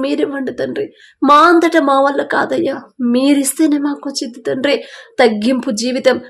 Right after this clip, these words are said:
తగ్గింపు ప్రవర్తన మీరివ్వండి నా తండ్రి. తగ్గింపుతో ఉంటే మీకు ఎంత ఇష్టమో నా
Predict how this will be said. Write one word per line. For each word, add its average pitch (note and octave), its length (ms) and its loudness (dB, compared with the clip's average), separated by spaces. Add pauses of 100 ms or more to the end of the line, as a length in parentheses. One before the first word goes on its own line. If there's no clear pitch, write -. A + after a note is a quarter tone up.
(220)
తగ్గింపు D4 520 4 (120)
ప్రవర్తన D4+ 500 4 (160)
మీరివ్వండి A#3+ 460 -2
నా A3 120 -4 (140)
తండ్రి. C4+ 260 2 (400)
తగ్గింపుతో D#4+ 640 4 (160)
ఉంటే D4 260 0
మీకు C#4 180 0 (100)
ఎంత D#4+ 380 4 (160)
ఇష్టమో C#4+ 360 0 (100)
నా C#4 80 -4